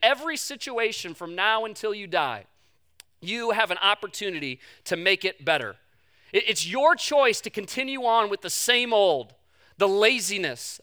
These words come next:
the mundane, the complacency,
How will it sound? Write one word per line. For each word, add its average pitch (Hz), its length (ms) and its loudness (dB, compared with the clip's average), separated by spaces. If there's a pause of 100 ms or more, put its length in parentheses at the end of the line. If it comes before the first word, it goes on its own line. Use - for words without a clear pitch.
the 170 140 2
mundane, 208 800 0 (220)
the 190 80 -2
complacency, 208 1040 -4